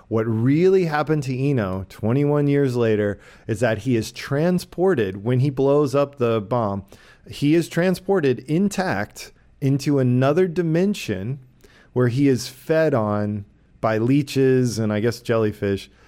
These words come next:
just for eternity. Right? I think that's what the end was saying. Like, his head is separated from his body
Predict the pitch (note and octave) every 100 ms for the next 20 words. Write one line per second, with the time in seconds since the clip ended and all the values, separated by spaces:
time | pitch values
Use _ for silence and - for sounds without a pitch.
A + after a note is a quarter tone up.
0 | _ - - C#3+ A#2+ C3+ - C3+ A#2 A#2+
1 | A2 A#2 G#2 F2+ F2 - _ _ _ -
2 | G2+ - A#2 B2 D#3 D#3+ D#3 C#3+ - C3+
3 | C3 B2+ A#2+ A2+ G#2+ G2 G2+ - F2 E2+
4 | G2 A2 G#2 - A2+ G#2+ A#2+ B2 B2 B2+
5 | B2 B2+ A#2+ A#2+ B2 A#2 G#2+ G#2+ G2+ G2+
6 | G2+